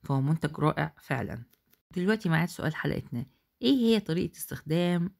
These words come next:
ماسك الهيدروجيل بالهيالورونيك أسيد؟ واذكروا لي في الكومنتات لو انتوا حابين ان انا اقول لكم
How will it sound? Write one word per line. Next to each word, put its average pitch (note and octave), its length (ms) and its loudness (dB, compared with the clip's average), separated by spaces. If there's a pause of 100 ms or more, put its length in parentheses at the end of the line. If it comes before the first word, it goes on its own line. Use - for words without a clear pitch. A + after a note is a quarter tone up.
ماسك D3+ 400 -2
الهيدروجيل C3+ 600 0
بالهيالورونيك C#3 540 -2
أسيد؟ - 220 -12 (480)
واذكروا A3 340 0
لي B3 60 4
في B3 80 -2
الكومنتات E3+ 580 2
لو - 120 0
انتوا G3 220 -2
حابين D3+ 420 0
ان D3 180 2
انا F3 180 4
اقول C#3 220 0
لكم C3 340 0